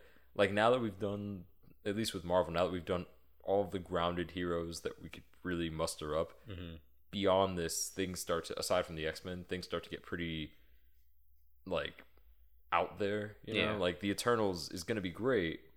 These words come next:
Speaker 1: but it's gonna be really big.
Speaker 2: Mm-hmm.
Speaker 1: It's gonna be kinda hard to get people on board with the idea that, like, hey,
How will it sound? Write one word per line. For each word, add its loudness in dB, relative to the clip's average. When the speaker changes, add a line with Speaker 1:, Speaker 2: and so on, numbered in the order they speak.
Speaker 1:
but 2
it's -10
gonna -4
be -4
really -2
big. -2
Speaker 2:
Mm-hmm. -8
Speaker 1:
It's -8
gonna 0
be -2
kinda 0
hard 2
to -8
get 0
people -4
on -2
board 0
with -4
the -2
idea -2
that, -8
like, -2
hey, -2